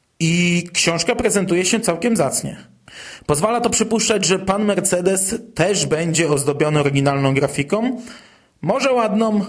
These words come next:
może nie. A może znów dostaniemy dwie edycje. Oczywiście Wiatr przez dziurkę od klucza nie miał sztywnej oprawy, ale to dlatego, że była to część wieży,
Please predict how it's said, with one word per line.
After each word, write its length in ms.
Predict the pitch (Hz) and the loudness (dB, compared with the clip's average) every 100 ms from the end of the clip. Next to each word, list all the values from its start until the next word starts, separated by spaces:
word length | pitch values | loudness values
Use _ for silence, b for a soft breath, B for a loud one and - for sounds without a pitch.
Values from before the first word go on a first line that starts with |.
| - | -6
może 360 | 139 147 156 139 | -4 0 0 2
nie. 420 | 143 156 - - b b b b | 2 0 -4 -14 b b b b
A 120 | - 254 | -2 0
może 280 | 285 196 | 2 0
znów 280 | 143 143 180 | 0 0 0
dostaniemy 500 | 185 - 190 185 180 | -2 0 0 2 0
dwie 220 | 160 175 | 2 2
edycje. 520 | 170 165 160 160 160 156 B B | 2 2 2 2 0 -2 B B
Oczywiście 560 | 202 240 240 - 233 220 233 - | 0 2 0 2 0 -2 -8 -10
Wiatr 520 | 139 147 180 190 196 | -4 0 0 0 0
przez 200 | 190 165 | 0 0
dziurkę 300 | 165 175 190 | 0 0 -2
od 120 | 185 | -2
klucza 280 | 196 196 190 | -2 0 0
nie 200 | 214 269 | 2 2
miał 180 | 202 156 | 2 0
sztywnej 380 | - 139 135 127 | 0 0 2 0
oprawy, 460 | 127 127 123 175 B B B B | 0 0 0 -2 B B B B
ale 240 | 151 190 | -2 0
to 140 | 196 214 | -2 0
dlatego, 380 | 214 220 220 | 0 0 0
że 120 | 233 214 | 0 0
była 180 | 220 | 0
to 100 | 214 | 0
część 280 | 220 208 170 | 0 0 2
wieży, 520 | 165 202 156 127 - | 0 0 0 0 -2